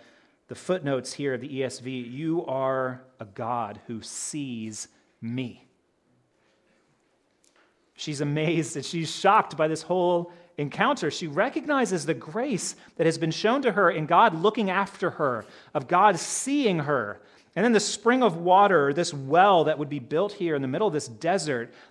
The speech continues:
the well where God met her and she saw God, would be called Be'er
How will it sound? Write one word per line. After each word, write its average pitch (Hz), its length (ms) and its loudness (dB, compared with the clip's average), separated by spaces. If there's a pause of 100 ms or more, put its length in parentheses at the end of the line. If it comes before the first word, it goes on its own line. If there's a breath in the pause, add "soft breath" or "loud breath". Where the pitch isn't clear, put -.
the 151 80 -2
well 180 400 4
where 151 160 2
God 180 360 4
met 170 280 0
her 156 560 2 (200 loud breath)
and 143 120 -4
she 220 280 -6
saw 208 380 2
God, 165 420 4
would 156 120 -2
be 165 100 -2
called 165 680 4 (580 loud breath)
Be'er 208 800 4